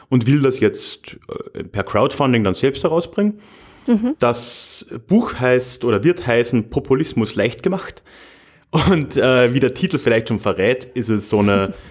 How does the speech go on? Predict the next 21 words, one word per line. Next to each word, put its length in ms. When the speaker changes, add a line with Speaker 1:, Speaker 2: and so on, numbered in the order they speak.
Speaker 2:
<laughs> 260
Speaker 1:
sarkastisch, 1400
aber 220
doch 340
gleichzeitig 360
irgendwie 380
warnende 920
Handlungsan-, 800
Anleitung 640
Speaker 2:
Ja. 60
Speaker 1:
für 100
den 120
Diktator 440
von 160
morgen. 340
So 260
ist 120
ungefähr 460
das, 640
äh, 280
in, 240